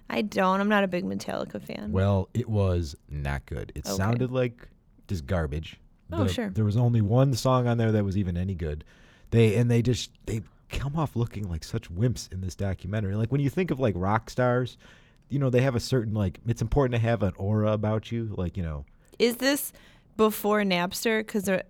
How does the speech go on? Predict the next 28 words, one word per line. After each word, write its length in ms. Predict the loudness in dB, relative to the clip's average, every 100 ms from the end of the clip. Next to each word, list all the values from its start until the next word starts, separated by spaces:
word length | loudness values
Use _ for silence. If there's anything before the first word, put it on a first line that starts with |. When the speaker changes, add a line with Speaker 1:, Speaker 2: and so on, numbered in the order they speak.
| 0
Speaker 1:
after 280 | 0 0 0
that, 220 | 2 4
I 80 | 2
feel 160 | 0
like 160 | 0 2
they 140 | 0
lost 340 | 2 0 -2 -2
all 260 | -4 -4
of 100 | -6
their 200 | -6 -4
aura. 440 | -4 -4 -6 -8 -6
Speaker 2:
That's 280 | -2 -2 -2
kind 300 | -4 -2 0
of 100 | 0
part 220 | 2 2
of 100 | 2
what 140 | 2 2
it 80 |
is. 220 | 2 2 0
It's 120 | 0
like 160 | -2 0
you're 100 | -2
watching 380 | -2 -2 -4 -4
'em 100 | -2
and 100 | 0
you're 120 | 0
like, 260 | 2 0 0
they're, 220 | -2 -2